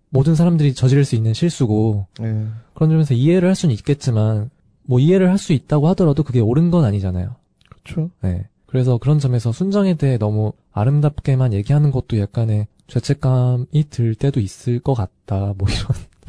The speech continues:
Speaker 1: <laughs> 생각이 드네요.
Speaker 2: 뭐 정리가 좀 안 된 느낌인데. <laughs>
Speaker 1: 아,
Speaker 2: 거기 말이
Speaker 1: 마지막에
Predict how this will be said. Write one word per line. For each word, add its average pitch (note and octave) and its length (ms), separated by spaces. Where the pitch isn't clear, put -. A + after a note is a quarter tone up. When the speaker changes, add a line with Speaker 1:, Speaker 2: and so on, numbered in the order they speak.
Speaker 1:
<laughs> - 540
생각이 C3+ 320
드네요. G2+ 480
Speaker 2:
뭐 A2 100
정리가 B2+ 320
좀 A#2+ 140
안 A2+ 100
된 F3 220
느낌인데. G3 760
<laughs> D4 240
Speaker 1:
아, A#2 140
Speaker 2:
거기 A#2 180
말이 - 0
Speaker 1:
마지막에 B2 340